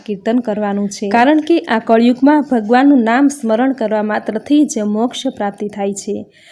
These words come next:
જેમ જાણતા અજાણતા અગ્નિને અડી જવાય તોય તે બાળે છે, તેમ અજાણતા ભગવાનનું નામ લેવાય તોય પાપ માત્રને બાળી દે છે. જેમ જળથી અગ્નિ શાંત થાય છે,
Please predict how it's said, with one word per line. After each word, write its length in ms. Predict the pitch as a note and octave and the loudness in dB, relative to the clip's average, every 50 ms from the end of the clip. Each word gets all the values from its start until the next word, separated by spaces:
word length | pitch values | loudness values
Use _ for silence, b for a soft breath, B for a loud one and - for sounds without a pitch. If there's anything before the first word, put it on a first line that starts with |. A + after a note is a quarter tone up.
| b b b - | b b b 2
જેમ 200 | B3+ B3 C4 B3 | 4 4 4 4
જાણતા 480 | A3+ - B3 A#3 B3 D4+ D4+ - F4+ | 4 2 2 4 4 4 4 4 4
અજાણતા 580 | E4+ - - A3+ - C#4 C#4 C4+ C#4 C#4 - D4 | 4 4 2 2 2 2 2 2 2 2 0 -2
અગ્નિને 500 | C4 - - A3+ G#3 G#3+ B3+ C4+ C4+ C4 | -2 0 -2 -2 2 2 4 4 4 4
અડી 260 | A#3 G#3+ A3 G#3+ A#3 | 2 0 0 0 0
જવાય 420 | - - B3+ A#3+ C#4 D4 C4+ A3+ - A3 G#3+ - _ - | 0 2 2 4 4 4 4 2 0 -4 -10 -14 _ 0
તોય 200 | - C4 C#4 C#4+ | 2 4 4 4
તે 180 | C#4 C#4+ B3 G#3+ | 2 0 -2 -2
બાળે 320 | G#3 G#3 G3+ G#3 G#3+ G#3 | 0 0 0 0 0 -2
છે, 360 | G3+ - - G#3 G3+ G3+ G3+ b b b b b b - | -4 -4 -6 -6 -6 -6 -8 b b b b b b 0
તેમ 220 | - C#4 C#4 C#4 A#3+ | 2 4 4 4 4
અજાણતા 680 | - - - A#3+ A#3 - D#4 D#4 E4 E4 D#4 E4+ D#4+ | 2 0 2 2 4 4 4 4 4 2 0 0 -2
ભગવાનનું 540 | C4+ - A#3+ G3+ G3+ A3 A3+ A#3+ B3+ C4 A#3+ | 0 -2 -2 -2 0 0 2 2 2 2 2
નામ 240 | G#3+ G#3+ G#3+ G#3+ G#3 | 2 0 0 0 0
લેવાય 460 | G#3+ G#3+ A3+ C4 C#4+ C4 A3 G3+ G#3 b b b b b b - | 0 2 4 4 4 4 2 0 -4 b b b b b b 2
તોય 200 | - C#4 C#4 B3 | 4 4 6 4
પાપ 420 | A3 - - A#3 A#3+ C4 C4 - C4+ | 2 0 0 2 2 2 2 0 -2
માત્રને 540 | A3 G#3 G3+ G3 G3+ - G#3+ A3 B3 C#4+ | -2 -2 -4 -4 -6 -4 -2 0 2 2
બાળી 320 | D4 B3 G#3+ G3+ G3+ G#3 G#3 | 2 2 0 0 -2 -2 -2
દે 180 | G#3+ G#3 G#3+ | -2 -2 -2
છે. 360 | G#3+ - - G#3+ G3+ G#3 G#3 b b b b b b - | -2 -4 -6 -6 -6 -8 -10 b b b b b b 0
જેમ 200 | - A3+ A3 A3 | 2 4 4 4
જળથી 440 | - - A3+ A#3 C4+ - - D#4 - | 2 4 4 4 4 4 2 0 2
અગ્નિ 300 | A3+ A3 F#3+ A3 A3+ A3 | 2 0 0 0 0 0
શાંત 360 | - - G#3+ G#3+ A#3 A#3+ C#4+ | 0 0 0 2 2 2 0
થાય 280 | C#4 C4+ C4+ C4 C4+ B3+ | 0 2 2 2 2 2
છે, 300 | - - C#4 C4+ C4+ | 0 -2 -2 -2 -2